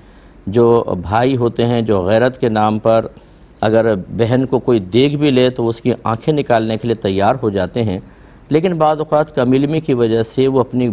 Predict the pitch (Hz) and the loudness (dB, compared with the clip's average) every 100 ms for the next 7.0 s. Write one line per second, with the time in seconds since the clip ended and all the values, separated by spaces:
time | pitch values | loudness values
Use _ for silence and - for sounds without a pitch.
0 | 90 110 147 139 123 123 110 123 - 104 | -2 0 0 -2 0 0 0 -2 0 -2
1 | 98 120 113 110 113 98 95 90 95 95 | 0 -2 -2 0 -2 -2 -6 -4 -4 -4
2 | - 104 110 110 120 127 156 - - - | -4 -2 -2 -2 -2 -2 -6 -16 -20 -20
3 | - 101 143 160 160 147 143 160 160 120 | -4 -2 0 0 2 2 2 0 0 0
4 | 117 98 87 85 80 - - - - - | 0 0 -4 -8 -10 -12 -16 -20 -20 -20
5 | - - 127 123 113 113 113 117 107 95 | -10 0 0 2 0 0 0 -2 0 -2
6 | 107 107 95 87 110 113 113 110 104 | 0 -2 -2 -2 0 0 0 -2 -2